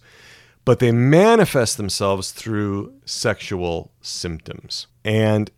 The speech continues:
in particular, I'm gonna refer you back to episode fifty-seven, right? The main psychological reason why Catholic marriages fail, it's because we have parts that carry these burdens of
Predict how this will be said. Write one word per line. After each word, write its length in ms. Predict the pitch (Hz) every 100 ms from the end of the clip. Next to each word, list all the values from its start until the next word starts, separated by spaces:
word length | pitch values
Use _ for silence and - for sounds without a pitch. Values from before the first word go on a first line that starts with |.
| -
in 280 | 165 190 190
particular, 600 | 147 - 135 101 87 87
I'm 80 | 95
gonna 180 | 120
refer 300 | 123 110 -
you 160 | 143 143
back 400 | 127 156 127 -
to 160 | - 90
episode 380 | 107 - 117
fifty-seven, 580 | - 120 131 - 185 135
right? 240 | 113 135 -
The 100 | 107
main 360 | 110 131 156
psychological 520 | 147 143 135 127 -
reason 320 | 120 123 139 113
why 140 | 104
Catholic 500 | - 117 117 - 120
marriages 440 | 117 113 107 104
fail, 360 | - 113 123 135 -
it's 220 | 113 -
because 880 | - 104 - - 135 139 147 135 - _ _ _ _ -
we 220 | 101 101
have 240 | 90 -
parts 540 | - 123 147 165 - - _ _
that 220 | 92 92
carry 420 | - 123 123 139 120
these 240 | 98 82
burdens 640 | - 98 123 147 165 160
of 200 | - 101